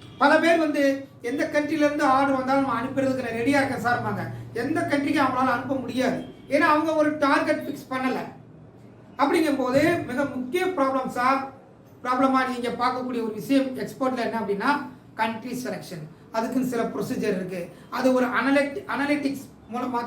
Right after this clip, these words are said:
தான் நீங்க அதை ஃபைனல் பண்ணி, இந்த கண்ட்ரிக்கு என்னோட ப்ராடக்ட் போகுது அப்படிங்கிறத, போகணும் அப்படிங்கிறத முடிவு பண்ண முடியும். அடுத்தாவது மிக முக்கிய ப்ராப்ளமா பார்க்கறது, எல்லாருமே தெரிஞ்சுக்கக்கூடிய ஒரு விஷயம், தெரிஞ்சுக்க விரும்பிய ஒரு விஷயம் என்ன அப்படின்னா, எட்டாவது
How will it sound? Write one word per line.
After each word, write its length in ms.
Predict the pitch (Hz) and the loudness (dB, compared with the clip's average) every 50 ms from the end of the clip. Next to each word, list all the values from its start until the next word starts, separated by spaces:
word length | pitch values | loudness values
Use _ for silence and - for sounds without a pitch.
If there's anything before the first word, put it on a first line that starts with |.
| 269 | 0
தான் 140 | 277 277 254 | 2 2 2
நீங்க 180 | 240 240 226 247 254 262 | 0 -2 -2 0 0 2
அதை 100 | 254 254 - - | 2 0 -2 -2
ஃபைனல் 360 | 240 233 254 262 269 262 208 196 | -2 0 0 2 0 0 -2 -4
பண்ணி, 240 | 220 208 208 247 277 277 - - - - - - - - 214 | -4 -4 -2 0 -2 -2 -2 -6 -12 -16 -20 -16 -12 -8 -6
இந்த 140 | 233 - 247 220 - 254 | -2 -2 -2 0 0 0
கண்ட்ரிக்கு 360 | 269 277 277 330 320 - 269 262 247 | 0 0 2 0 2 2 2 2 2
என்னோட 220 | 247 247 254 254 247 247 247 | 2 0 -2 -2 -4 -4 -4
ப்ராடக்ட் 380 | 247 247 269 269 262 254 208 214 | -2 -2 0 0 0 -2 -2 -2
போகுது 200 | 233 233 233 233 - | 0 0 0 0 0
அப்படிங்கிறத, 400 | - 208 208 208 208 208 226 269 302 311 311 - - - - - - - - - - | -2 -4 -4 -4 -2 0 2 2 2 0 -2 -6 -12 -16 -20 -20 -20 -20 -12 -2 2
போகணும் 420 | 247 262 262 240 240 285 269 277 - | 2 4 4 4 4 4 4 4 2
அப்படிங்கிறத 380 | 220 214 - 214 220 226 233 269 262 233 | 0 -4 -4 -4 -4 -2 -2 -2 -2 -4
முடிவு 180 | 220 220 233 196 | -4 -4 -4 -4
பண்ண 120 | 202 185 180 170 | -6 -6 -6 -8
முடியும். 240 | 160 156 151 147 - - - - - - - - - - - - - - - - - - - - - 233 | -8 -10 -12 -12 -14 -18 -20 -20 -20 -20 -20 -20 -20 -20 -20 -20 -20 -20 -20 -20 -20 -20 -18 -2 2 4
அடுத்தாவது 440 | 294 320 - - 359 349 339 320 311 269 | 4 4 4 4 4 4 6 4 4 4
மிக 120 | 269 277 294 254 | 2 2 2 0
முக்கிய 200 | 254 254 - 320 311 311 | 0 0 0 0 0 0
ப்ராப்ளமா 340 | 285 262 262 262 262 262 254 - - | 0 -2 0 0 0 0 -2 0 0
பார்க்கறது, 420 | 247 254 254 254 247 247 240 233 233 226 240 | 0 0 0 0 -2 -2 -2 -2 -4 -2 -2
எல்லாருமே 500 | 254 285 294 320 320 330 320 302 320 320 311 - 262 | -2 0 4 4 4 4 4 2 2 0 0 0 -2
தெரிஞ்சுக்கக்கூடிய 500 | 254 262 254 269 254 254 254 254 240 233 226 | -2 -2 -2 -2 -4 -4 -4 -4 -4 -4 -4
ஒரு 80 | 226 226 220 208 | -4 -4 -6 -6
விஷயம், 380 | 202 - 269 269 262 262 269 262 262 254 - - - - | -4 -2 2 2 4 2 2 0 -4 -8 -12 -14 -4 0
தெரிஞ்சுக்க 440 | 262 269 269 269 302 294 302 - 277 277 277 277 277 - | 2 4 4 4 2 2 2 4 6 6 6 6 4 0
விரும்பிய 380 | 285 302 302 302 294 294 294 294 294 269 254 | -2 -2 0 0 2 4 4 4 4 4 2
ஒரு 80 | 247 240 - | 0 -4 -4
விஷயம் 220 | - - 262 233 233 | -4 -4 -4 -4 -4
என்ன 100 | 233 233 233 | -4 -4 -4
அப்படின்னா, 340 | 220 208 208 208 220 233 240 208 170 160 - - - - - - - - - - 220 | -4 -4 -6 -4 -4 -2 -2 -4 -4 -8 -10 -16 -20 -20 -20 -20 -20 -18 -12 -10 -8
எட்டாவது 340 | 214 - 277 285 285 269 254 | -2 0 2 4 4 4 2